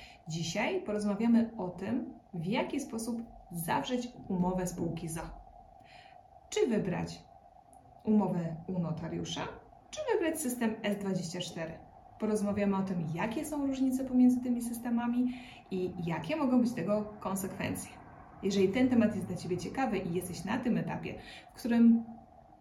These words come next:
będziesz podejmować taką decyzję, to zapraszam Cię do wysłuchania dzisiejszego odcinka. Jeżeli do tej pory jeszcze nie zasubskrybowałeś kanału Biznes T K, to kliknij dzwoneczek, aby nic Cię nie ominęło.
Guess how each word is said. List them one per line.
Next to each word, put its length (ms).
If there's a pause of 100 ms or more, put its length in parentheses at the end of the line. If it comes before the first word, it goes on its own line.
(140)
będziesz 360
podejmować 460
taką 220
decyzję, 460 (600)
to 80
zapraszam 380
Cię 100
do 80
wysłuchania 460
dzisiejszego 480
odcinka. 420 (680)
Jeżeli 240
do 100
tej 180
pory 160
jeszcze 200
nie 220
zasubskrybowałeś 1400 (420)
kanału 360
Biznes 340
T 100
K, 140 (640)
to 100
kliknij 380
dzwoneczek, 600 (340)
aby 180
nic 240
Cię 80
nie 140
ominęło. 380